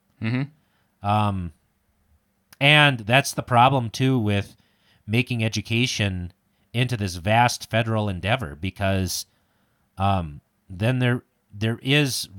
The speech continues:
Speaker 2: really not a place for parental input, you know?
Speaker 1: Right. I mean, we've seen that lately where, where parents are seen as a hindrance.
Speaker 2: Yeah, and that they shouldn't even be involved in their children's edu-,
Speaker 1: Right.
Speaker 2: education. I mean,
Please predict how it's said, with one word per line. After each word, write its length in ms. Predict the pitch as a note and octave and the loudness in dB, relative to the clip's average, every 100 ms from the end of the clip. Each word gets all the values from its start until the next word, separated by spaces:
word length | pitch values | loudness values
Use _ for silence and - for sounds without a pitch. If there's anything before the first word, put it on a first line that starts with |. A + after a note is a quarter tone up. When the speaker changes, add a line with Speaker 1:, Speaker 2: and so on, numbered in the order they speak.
| F2+ | -10
Speaker 2:
really 420 | F#2 A#2+ C#3+ C3+ A#2 | -2 0 0 -2 -2
not 220 | A2+ A#2+ | -2 -2
a 60 | |
place 420 | A2+ - A#2+ A#2 - | -4 -4 -2 -2 -4
for 520 | G#2 G#2+ G2+ F#2+ - _ _ _ _ _ _ _ | -2 0 2 0 -4 _ _ _ _ _ _ _
parental 420 | - A2+ B2+ G2 | -4 -2 0 -2
input, 480 | A#2 E3 D2+ - - _ _ _ _ _ | -2 -4 -8 -16 -20 _ _ _ _ _
you 140 | - F#2 | -10 -6
know? 280 | F2+ G#2 - _ _ _ _ _ _ _ _ - | -4 -6 -6 _ _ _ _ _ _ _ _ -6
Speaker 1:
Right. 320 | A#2 B2 F#2 - _ _ - | 0 0 -2 -10 _ _ -12
I 240 | A#2 G#2 | -10 -6
mean, 300 | A#2+ B2 A#2 | -2 -2 -2
we've 180 | B2 A#2+ | -2 -2
seen 200 | D3+ B2+ | 0 0
that 200 | A#2 G#2+ | 0 0
lately 420 | C3+ D#3+ G#2 G#2+ | 0 -2 -2 -4
where, 460 | G2 G#2 G#2 G2 G2 _ _ _ _ _ _ _ - | -2 -2 -2 -2 -6 _ _ _ _ _ _ _ -4
where 200 | B2+ A#2+ | -2 -2
parents 400 | C3+ B2 A#2+ A#2 | 0 0 0 -4
are 60 | |
seen 260 | - B2 G#2 | -4 -2 -2
as 140 | F#2 | -4
a 60 | F#2 | -6
hindrance. 720 | A#2+ D3+ G3 D2+ D2+ - - _ _ _ _ _ | -4 -4 -6 -10 -10 -12 -12 _ _ _ _ _
Speaker 2:
Yeah, 300 | - D#3+ A#2+ - | 2 6 6 4
and 160 | C3+ | 2
that 140 | C3+ B2+ | 2 2
they 120 | C3+ | 0
shouldn't 280 | - C#3 C3 | 2 0 2
even 220 | B2+ B2+ | 0 0
be 140 | A#2+ | 0
involved 580 | A2+ G2+ A2+ D3 D3 F2+ | 0 2 4 6 4 2
in 220 | G2+ A#2 A2+ | -4 -2 -2
their 140 | G#2 | -2
children's 400 | - A#2+ A2 G2 | -2 -4 -2 -2
edu-, 60 | B2 | 2
Speaker 1:
Right. 260 | C#3 G#2+ | 2 0
Speaker 2:
education. 480 | - G#2 G2+ G2+ G2+ | -4 -8 -4 -4 -4
I 60 | A2 | -4
mean, 160 | C3+ | -4